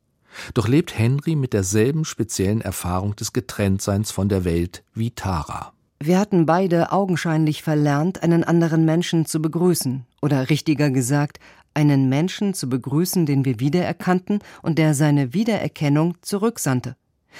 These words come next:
Speaker 2: Wir waren anscheinend derart daran gewöhnt, mit Menschen zu verkehren, die uns noch nie gesehen zu haben glaubten.
Speaker 1: Schnell ergibt sich ein Gespräch und dann eine gewisse Nähe zwischen den beiden.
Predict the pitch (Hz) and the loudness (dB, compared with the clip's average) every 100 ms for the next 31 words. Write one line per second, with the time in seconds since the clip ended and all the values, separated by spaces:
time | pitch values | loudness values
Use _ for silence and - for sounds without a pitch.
0 | - 190 180 208 254 262 175 - 175 196 | -6 0 2 2 2 0 0 -2 0 2
1 | 214 185 190 240 175 170 156 143 143 135 | 2 2 0 0 0 -2 -2 0 0 0
2 | 120 143 185 - 160 - 151 185 - 180 | 0 0 0 0 -4 -2 -2 -2 -2 -4
3 | 165 156 147 - 175 165 160 - - 185 | -4 -6 -6 -2 0 0 -2 -4 -6 -2
4 | 165 175 - 160 143 180 254 220 202 151 | 0 0 0 0 2 4 4 4 2 2
5 | 196 190 147 151 131 131 127 127 117 - | 2 2 0 -2 -2 -2 -2 -2 -2 -6
6 | 117 - _ _ _ - 123 185 170 117 | -8 -10 _ _ _ 0 2 4 2 0
7 | 98 104 95 98 85 - 87 104 170 107 | 0 -2 -2 -2 -2 -4 -4 -2 -2 -2
8 | 101 92 98 147 135 120 123 110 110 127 | -2 0 0 -2 -2 -2 -2 -2 -2 0
9 | 120 113 92 73 80 - 82 73 73 71 | 0 2 2 0 -6 -6 -4 -4 -8 -10
10 | - 62 | -12 -16